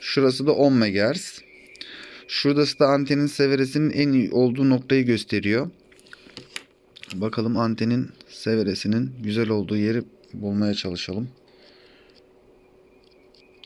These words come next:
Bir buçuk megahertz, üç megahertz.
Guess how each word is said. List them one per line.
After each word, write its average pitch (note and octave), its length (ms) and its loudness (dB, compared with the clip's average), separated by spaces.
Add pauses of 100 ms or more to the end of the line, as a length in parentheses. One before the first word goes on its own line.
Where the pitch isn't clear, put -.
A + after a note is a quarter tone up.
(1300)
Bir G2 140 -10
buçuk - 260 -16 (160)
megahertz, E2+ 1040 -14 (840)
üç - 320 -12
megahertz. D#2+ 800 -16